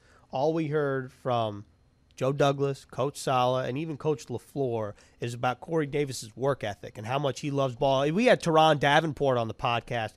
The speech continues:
He talked about it too, who covers the Titans for E S P N N F L Nation.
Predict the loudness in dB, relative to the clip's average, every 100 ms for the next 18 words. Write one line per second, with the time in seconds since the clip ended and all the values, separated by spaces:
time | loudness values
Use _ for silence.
0 | _ _ -2 2 8 8 8 6 6 6
1 | 2 0 0 -2 -2 -2 -2 -6 -4 -4
2 | -4 -8 -6 -4 -4 -4 -4 -2 -2 -2
3 | -2 -2 -2 -4 -8